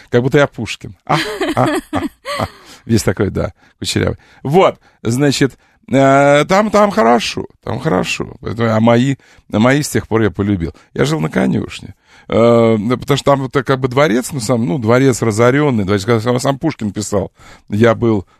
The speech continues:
в этом разоренном дворце». То есть он при Пушкине был разорен, всегда был разорен. Уже сразу был разорен.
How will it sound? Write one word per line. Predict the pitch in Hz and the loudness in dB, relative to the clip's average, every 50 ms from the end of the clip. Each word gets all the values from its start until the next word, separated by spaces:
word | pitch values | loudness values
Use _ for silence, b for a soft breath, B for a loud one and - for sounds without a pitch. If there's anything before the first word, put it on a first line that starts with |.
| _ _ | _ _
в | - 95 95 | -2 0 0
этом | 107 101 104 101 | 2 0 2 0
разоренном | 104 104 95 110 113 113 113 110 104 104 101 98 | 0 2 2 4 4 4 4 2 2 0 -2 -2
дворце». | 92 98 104 113 113 104 - - - 101 | -2 0 0 0 0 -2 -6 -4 -4 -2
То | 82 82 | -2 -4
есть | 87 98 | -6 -6
он | 95 90 | -6 -6
при | - 101 | -6 -8
Пушкине | 101 - 156 151 - - 131 113 | -8 -6 -8 -8 -6 -4 -4 -2
был | 104 104 107 | -2 -2 -2
разорен, | 101 104 120 147 160 | -2 0 0 0 0
всегда | 156 - - 110 101 | -2 -4 -4 -4 -4
был | 85 78 80 | -4 -4 -6
разорен. | 80 80 78 80 87 82 80 82 82 - b b b b b b b b | -8 -6 -6 -6 -6 -6 -8 -10 -12 -16 b b b b b b b b
Уже | - 104 123 | -4 -2 -2
сразу | 120 - - 143 120 110 104 | -2 0 -2 -2 -2 -2 -4
был | 95 98 | -4 -4
разорен. | 98 92 92 92 90 82 76 - | -4 -4 -4 -2 -2 -2 -4 -8